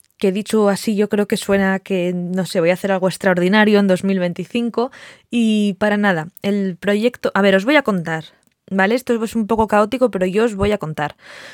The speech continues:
Yo el año pasado, en dos mil veinte, cumplí veinticinco años. Fue una gran crisis. La gente que ya habéis cumplido veinticinco, pues me entenderéis, porque de repente es como estar un paso más cerca de los treinta que de los veinte.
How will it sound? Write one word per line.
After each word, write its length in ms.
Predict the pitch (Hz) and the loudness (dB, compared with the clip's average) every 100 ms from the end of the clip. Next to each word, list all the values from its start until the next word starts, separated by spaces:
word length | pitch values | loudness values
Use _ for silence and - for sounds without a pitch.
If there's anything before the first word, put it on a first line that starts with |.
| - | -12
Yo 140 | 220 277 | -4 -2
el 40 | |
año 160 | 311 302 | 0 -2
pasado, 420 | 240 269 220 214 _ _ _ _ _ | -2 0 -2 -4 _ _ _ _ _
en 140 | - 202 | -2 0
dos 120 | 196 | 2
mil 160 | 214 220 | 2 2
veinte, 380 | 220 202 160 180 _ _ _ _ _ _ _ - | 2 0 -4 -12 _ _ _ _ _ _ _ -2
cumplí 340 | 269 220 240 | -2 2 2
veinticinco 560 | 254 220 185 165 - 104 | 2 0 -4 -6 -6 -6
años. 360 | - - - - _ | -6 -12 -14 -20 _
Fue 160 | - 208 | -4 0
una 220 | 202 165 | 0 0
gran 280 | 170 180 180 | -2 0 -2
crisis. 480 | 202 277 277 359 - - - - | 0 -2 -2 -6 -8 -20 -20 -10
La 120 | 190 | -4
gente 320 | 175 202 190 190 | -2 -2 -2 -2
que 100 | 185 | 0
ya 100 | 185 | 0
habéis 240 | 185 - | 0 -2
cumplido 340 | 190 180 190 | -6 -2 0
veinticinco, 480 | 185 175 170 190 175 | 0 -2 -4 -4 -4
pues 160 | 170 165 | -4 -2
me 80 | 170 | -2
entenderéis, 540 | 170 170 180 208 269 | -2 0 0 0 -2
porque 360 | - 175 - 165 | -6 -8 -4 -4
de 120 | 165 | -2
repente 420 | 165 185 185 - | -2 -4 -4 -6
es 80 | - | -8
como 340 | 190 175 175 | -4 0 0
estar 300 | 160 - 190 | -2 -2 0
un 140 | 196 180 | 2 0
paso 240 | 190 196 | -2 -2
más 160 | 190 156 | -4 -4
cerca 200 | 190 185 | -4 -2
de 60 | |
los 160 | 170 156 | -2 -4
treinta 340 | 196 196 180 | -4 -4 -4
que 120 | 170 | -4
de 80 | 165 | -4
los 160 | 165 170 | -4 -2
veinte. 480 | 208 240 226 269 | -2 -2 -2 -4